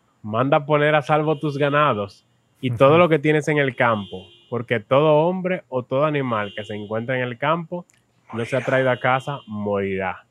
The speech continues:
Speaker 1: O sea, le está diciendo, "Va a venir granizo como nunca.
Speaker 2: Violento.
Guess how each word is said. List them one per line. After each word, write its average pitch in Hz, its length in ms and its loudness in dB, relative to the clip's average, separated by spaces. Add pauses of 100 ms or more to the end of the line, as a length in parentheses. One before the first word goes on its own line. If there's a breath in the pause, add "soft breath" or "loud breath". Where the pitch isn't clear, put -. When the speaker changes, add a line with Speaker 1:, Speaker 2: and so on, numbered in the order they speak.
(460)
Speaker 1:
O 135 60 -8
sea, 175 160 4
le 165 120 2
está 190 200 6
diciendo, 127 580 2 (540)
"Va 135 100 6
a 160 40 8
venir 180 260 6
granizo 175 640 2 (440)
como 139 280 2
nunca. 139 420 -2
Speaker 2:
Violento. 131 760 0